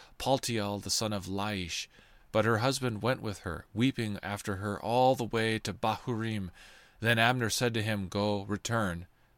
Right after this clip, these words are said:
And he returned. And Abner conferred with the elders of Israel, saying, "For some time past you have been seeking David as king over you.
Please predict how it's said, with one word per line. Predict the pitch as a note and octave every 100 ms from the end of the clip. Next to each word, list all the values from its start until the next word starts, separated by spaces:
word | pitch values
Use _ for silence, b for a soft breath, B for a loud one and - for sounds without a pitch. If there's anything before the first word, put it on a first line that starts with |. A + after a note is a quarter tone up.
| -
And | E2
he | G2
returned. | F#2+ - G2+ E2+ - - _ _ _ _ _ _ b b b
And | G#2
Abner | B2 E3+ D#3
conferred | B2+ B2 A2 D3+ E3 C3+
with | A2+
the | - G#2+
elders | C3+ C3+ B2
of | G#2+
Israel, | C3 B2 A2+ G#2
saying, | - G#2+ G#2 F#2+ B B B B B
"For | - B2
some | - F3
time | D#3+ D3+ C#3
past | A#2+ C#3+ A#2 F#2 -
you | A2
have | G2+
been | A#2 G#2+
seeking | - C3+ B2 G#2+
David | A2 B2 A2 F#2+
as | F#2
king | - D3+ D3+ A2+
over | B2 B2+
you. | G2 D#2+